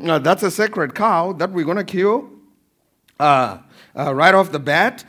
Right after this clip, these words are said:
is a sacred cow that says, uh, uh, Jesus said, "The rich will never enter the kingdom of God." He said,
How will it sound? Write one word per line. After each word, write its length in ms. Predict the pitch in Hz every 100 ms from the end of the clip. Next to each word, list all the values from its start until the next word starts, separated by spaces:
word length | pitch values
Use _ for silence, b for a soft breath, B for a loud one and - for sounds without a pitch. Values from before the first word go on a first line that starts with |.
| b -
is 260 | 165 147 143
a 60 |
sacred 440 | 139 240 254 165 123
cow 500 | 208 196 156 185 180
that 260 | 143 160 165
says, 680 | - 214 190 139 160 165 - B B 147
uh, 40 |
uh, 360 | 151 143 143 135
Jesus 480 | 123 220 202 143
said, 400 | - 160 185 180
"The 140 | 139 131
rich 460 | 127 190 185 -
will 160 | 143 151
never 260 | 170 165 143
enter 340 | 165 175 156
the 140 | 131
kingdom 400 | 127 170 151 127
of 160 | 117 107
God." 380 | 117 90 71 - _ b b b
He 200 | - 151
said, 480 | 151 151 160 156